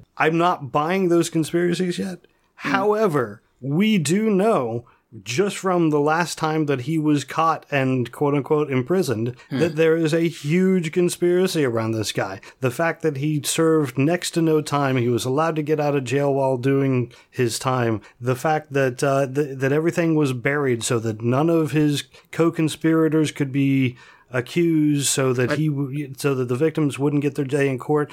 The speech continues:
Speaker 1: Like, there is a massive conspiracy around this guy that is provable.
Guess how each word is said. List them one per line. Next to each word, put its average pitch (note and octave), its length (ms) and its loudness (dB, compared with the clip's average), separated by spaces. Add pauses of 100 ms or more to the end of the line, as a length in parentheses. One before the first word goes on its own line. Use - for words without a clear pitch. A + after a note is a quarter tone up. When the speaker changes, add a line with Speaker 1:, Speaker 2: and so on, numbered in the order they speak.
Speaker 1:
Like, E3+ 200 0 (160)
there G3+ 280 4
is A#3+ 200 -2
a G#3 180 0
massive D#3+ 1000 2
conspiracy D3+ 880 0
around C3+ 460 0
this C#3 200 0
guy B2+ 260 0
that D3+ 240 0
is E3+ 180 2
provable. G3 840 -2